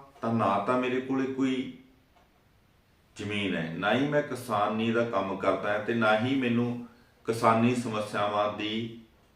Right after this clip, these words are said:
ਕੋਈ ਜ਼ਿਆਦਾ ਜਾਣਕਾਰੀ ਹੈ, ਪਰੰਤੂ ਅਸਲੀਅਤ ਇੰਨੀ ਕੁ ਮੈਨੂੰ ਜ਼ਰੂਰ ਪਤਾ ਹੈ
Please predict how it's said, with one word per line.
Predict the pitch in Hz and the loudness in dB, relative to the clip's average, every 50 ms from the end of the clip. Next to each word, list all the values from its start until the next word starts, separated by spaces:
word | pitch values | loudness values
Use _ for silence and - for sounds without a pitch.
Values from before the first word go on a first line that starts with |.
| _ _ _ _ _ _ _ _ _ _ _ _ _ _ _ _ _ _ _ - | _ _ _ _ _ _ _ _ _ _ _ _ _ _ _ _ _ _ _ -4
ਕੋਈ | 110 113 110 | -2 -2 2
ਜ਼ਿਆਦਾ | 110 110 104 104 107 110 | 4 4 6 6 6 4
ਜਾਣਕਾਰੀ | 110 107 101 95 95 95 92 - 98 92 87 87 87 - | 4 2 2 2 2 0 0 0 0 2 2 0 0 -2
ਹੈ, | 80 80 - - - - _ _ _ _ _ _ _ - | -4 -6 -10 -14 -20 -20 _ _ _ _ _ _ _ 0
ਪਰੰਤੂ | 147 135 147 156 165 165 170 170 170 170 - - 110 117 | 2 4 4 4 4 2 2 0 0 0 -2 0 0 0
ਅਸਲੀਅਤ | 117 123 131 143 156 160 151 160 - - - - - | 0 -2 -2 -2 -2 -2 -4 -6 -8 -12 -14 -6 -4
ਇੰਨੀ | 113 110 113 123 135 143 143 | -2 0 2 2 2 2 2
ਕੁ | 143 147 | 0 -2
ਮੈਨੂੰ | 151 147 143 147 147 139 | -2 -2 -2 -2 -2 -2
ਜ਼ਰੂਰ | 117 110 95 98 98 92 90 - | -2 -2 -2 0 0 -2 0 0
ਪਤਾ | 104 104 - 113 113 | -2 0 2 2 2
ਹੈ | 110 110 - - | 2 0 -2 -6